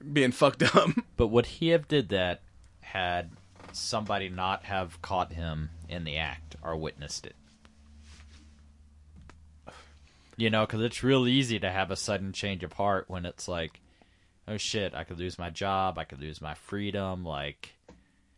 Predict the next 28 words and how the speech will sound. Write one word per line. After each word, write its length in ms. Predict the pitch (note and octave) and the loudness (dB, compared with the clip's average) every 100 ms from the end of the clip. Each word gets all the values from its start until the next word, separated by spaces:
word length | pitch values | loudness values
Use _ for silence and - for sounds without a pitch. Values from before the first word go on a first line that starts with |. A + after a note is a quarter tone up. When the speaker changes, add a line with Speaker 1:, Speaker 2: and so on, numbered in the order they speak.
| _ - _ _ _ _ - | _ -20 _ _ _ _ -8
Speaker 2:
this 200 | F#2 - | -6 -6
is 120 | F2+ | -8
the 60 | F2 | -6
wrong 300 | F2+ F2+ F2 | -4 -4 -4
guy 240 | F#2 F#2+ | -4 -4
to 80 | F2 | -4
fuck 280 | - F#2 - | -6 -6 -2
off 240 | G2 F#2+ | -2 -2
in 100 | G2+ | -6
front 280 | E2+ G#2+ G2 | -6 -4 -2
of 220 | G2+ G2 | -2 -4
'cause 160 | - E2+ | -6 -10
I 100 | D#2 | -10
could 140 | - | -8
actually 360 | D#2+ D#2+ - F2+ | -6 -6 -6 -8
lose 220 | E2 E2 | -8 -8
my 140 | D#2 C2+ | -10 -6
life." 680 | F2+ A2+ A2+ G#2+ G#2+ - - | 0 4 4 2 -2 -10 -8
Um, 600 | F2+ F2 D#2+ D#2+ D#2+ G#2+ | -4 -2 -2 -4 -6 -8
Speaker 1:
<laughs> 240 | - - - - - - - _ - | -8 -8 -8 -12 -20 -20 -20 _ -2
Yeah, 180 | A#2 G#2+ | 4 4
'cause 120 | - | 4
I, 60 | C#3 C#3+ | 2 2
I, 40 | C3+ - | -4 0
I 40 | |
don't 280 | A#2 E3+ F3 | 8 8 8
know 200 | D3 C#3+ | 6 6
if 180 | C3 | 4